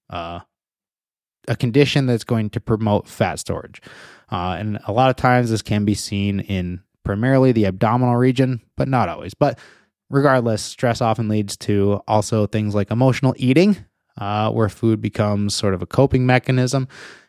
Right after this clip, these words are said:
and also then is going to increase the amount of caloric intake or the amount of food that's actually going into your, uh, into your gut.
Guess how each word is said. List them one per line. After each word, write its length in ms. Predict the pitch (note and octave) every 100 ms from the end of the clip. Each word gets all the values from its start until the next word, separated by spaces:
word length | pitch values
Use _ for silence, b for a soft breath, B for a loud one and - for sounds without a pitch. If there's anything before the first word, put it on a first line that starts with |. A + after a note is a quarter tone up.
| B
and 440 | G2 G#2 G#2 - -
also 440 | F2 F2+ - G2 G2
then 340 | G2 G2 G2
is 100 | F#2+
going 220 | F#2 F#2+
to 100 | G#2+
increase 380 | G2 - B2 A#2
the 100 | -
amount 220 | A2 G#2
of 120 | A2 -
caloric 360 | A2+ A2 G#2+
intake 480 | - E3+ - G#2 -
or 60 | G#2+
the 80 |
amount 180 | A2 G#2+
of 60 | G2+
food 280 | - B2+ A2+
that's 140 | -
actually 220 | G2+ A2
going 260 | G2 F#2+ F#2+
into 380 | G#2 G2+ - G2+
your, 340 | F#2 F2+ F2 _ -
uh, 220 | E2 D#2+ - _ _ _
into 160 | B2+ A2+
your 100 | G2+
gut. 320 | B2 G#2+ -